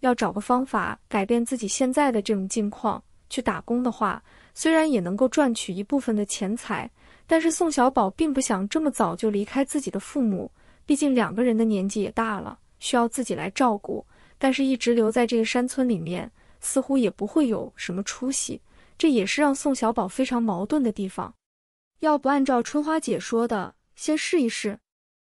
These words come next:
就算是不敢到别的地方销售，拿到镇子上应该没问题吧？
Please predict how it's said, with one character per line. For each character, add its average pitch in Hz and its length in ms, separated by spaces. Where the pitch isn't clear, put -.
就 302 180
算 277 240
是 254 120
不 277 140
敢 196 200
到 208 160
别 190 200
的 269 120
地 277 120
方 202 220
销 202 220
售， - 280
拿 220 160
到 277 120
镇 311 200
子 233 120
上 220 200
应 233 120
该 294 100
没 254 180
问 320 200
题 - 180
吧？ - 240